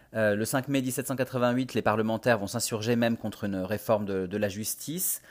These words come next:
Le roi va quand même décider d'imposer cette, euh, cette réforme, et donc les parlementaires vont être, euh, arrêtés par la garde royale. Alors suite à ces arrestations qui sont, qui ont lieu à Paris mais aussi en province, hein, comme à Grenoble ou à Troyes par exemple,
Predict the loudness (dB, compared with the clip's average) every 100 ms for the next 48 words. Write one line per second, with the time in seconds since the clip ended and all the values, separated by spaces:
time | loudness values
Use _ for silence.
0 | -20 -20 -20 _ -2 0 6 8 8 4
1 | 2 0 -2 -6 -4 -2 -2 -2 -4 -4
2 | -6 -6 -4 -4 -4 -4 -4 0 4 4
3 | 4 -4 -10 -8 -6 -4 -6 -4 -4 -2
4 | -2 -2 0 -2 0 -4 -4 -2 -2 -2
5 | -8 -14 -10 -6 -4 -4 -4 -4 -4 -2
6 | -2 -2 -4 -2 -2 0 0 -2 -8 -20
7 | -20 -20 -20 _ 0 0 0 0 2 4
8 | 4 4 0 -2 -4 -6 -4 -6 -6 -4
9 | -2 0 0 0 -2 -2 -2 -4 -6 -6
10 | -4 -2 -4 -6 -6 -4 -4 -4 -2 -4
11 | -2 -2 -2 -2 -2 -2 -2 -2 -2 -2